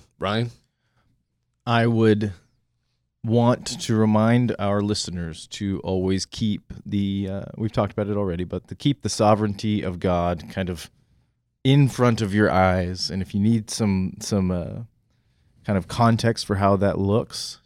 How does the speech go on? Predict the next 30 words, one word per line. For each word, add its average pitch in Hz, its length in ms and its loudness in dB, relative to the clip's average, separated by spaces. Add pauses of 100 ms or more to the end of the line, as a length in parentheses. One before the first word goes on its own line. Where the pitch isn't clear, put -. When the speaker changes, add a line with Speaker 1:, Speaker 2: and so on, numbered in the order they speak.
Speaker 2:
check 107 240 -4
out, 95 340 0 (160)
um, 98 520 -16 (480)
first 117 240 0
six - 180 -8
chapters 110 400 -2
of 107 100 -4
Isaiah, 107 600 0 (840)
all 107 300 2
of 107 80 -4
Zechariah, 120 920 -2 (1080)
Romans 120 300 2
thirteen, 120 880 0 (260)
First 120 240 -2
Peter 120 220 0
two. 110 480 0 (320)
These 113 180 0
are - 80 2
all 120 220 6
areas 107 500 6
Speaker 1:
That's - 160 -18
Speaker 2:
in 104 220 2
Speaker 1:
good. - 100 -2
Speaker 2:
our 104 160 4
scriptures 104 560 -2
that - 180 -4
describe 95 640 0
the 95 80 0
world 107 520 0
powers 87 640 -4